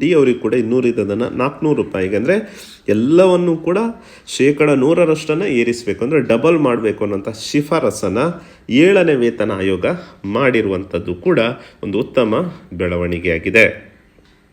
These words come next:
ರಾಜ್ಯದ ಹೊರಗಡೆ ಒಂದು ವೇಳೆ ತಂಗುವಂತಹ ಪರಿಸ್ಥಿತಿ ಬಂದರೆ ಇಲ್ಲಿಯೂ ಕೂಡ ನಾವು ಗಮನಿಸ್ತೇವೆ ಏನಂದರೆ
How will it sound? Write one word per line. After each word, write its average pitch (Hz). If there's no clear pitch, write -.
ರಾಜ್ಯದ 151
ಹೊರಗಡೆ 160
ಒಂದು 120
ವೇಳೆ 127
ತಂಗುವಂತಹ 127
ಪರಿಸ್ಥಿತಿ 110
ಬಂದರೆ 95
ಇಲ್ಲಿಯೂ 202
ಕೂಡ 160
ನಾವು 123
ಗಮನಿಸ್ತೇವೆ 113
ಏನಂದರೆ 92